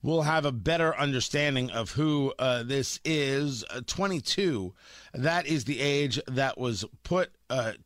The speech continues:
to him. There's actually photo and video of the arrest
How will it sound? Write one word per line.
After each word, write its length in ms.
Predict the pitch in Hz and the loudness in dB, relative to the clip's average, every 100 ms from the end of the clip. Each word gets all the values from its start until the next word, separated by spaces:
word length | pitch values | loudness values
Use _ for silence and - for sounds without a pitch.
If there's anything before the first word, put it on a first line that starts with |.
| - | -4
to 280 | - 220 196 | 0 2 2
him. 360 | 120 92 92 - _ _ _ _ _ _ _ _ | 0 -4 -8 -14 _ _ _ _ _ _ _ _
There's 260 | 123 135 - - | -2 -2 -2 -2
actually 760 | 156 185 - - 156 135 120 - - | 0 0 0 0 2 0 -2 -6 -8
photo 420 | - 180 170 151 | 0 2 4 2
and 200 | 127 127 | 0 -2
video 500 | 110 156 160 151 143 | 0 2 4 2 2
of 280 | 131 139 110 | 0 -2 -2
the 140 | 117 104 | -2 0
arrest 760 | 95 92 113 151 135 - - | -2 -2 0 0 0 -4 -8